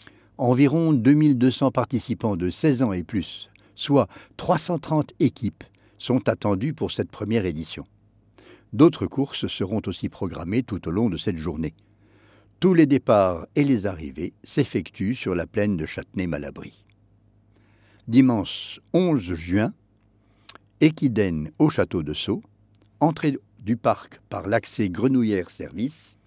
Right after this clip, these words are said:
soixante avenue du Général de Gaulle, certificat médical obligatoire, inscription en ligne jusqu'au huit juin sur équiden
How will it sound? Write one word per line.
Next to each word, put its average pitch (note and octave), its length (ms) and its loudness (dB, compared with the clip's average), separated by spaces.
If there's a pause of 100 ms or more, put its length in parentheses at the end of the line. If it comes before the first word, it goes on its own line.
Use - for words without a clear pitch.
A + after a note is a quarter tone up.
(580)
soixante D#3 600 2
avenue A#2 260 6
du G2+ 120 2
Général G2+ 480 0
de F2 80 0
Gaulle, E2 360 -2 (520)
certificat B2 720 2
médical A2+ 760 2
obligatoire, A2+ 760 0 (380)
inscription C#3+ 800 0
en A#2+ 140 2
ligne A#2 420 4
jusqu'au G2 420 -2
huit F2+ 220 -2
juin E2+ 280 -6 (320)
sur G2+ 500 0
équiden F2 640 -2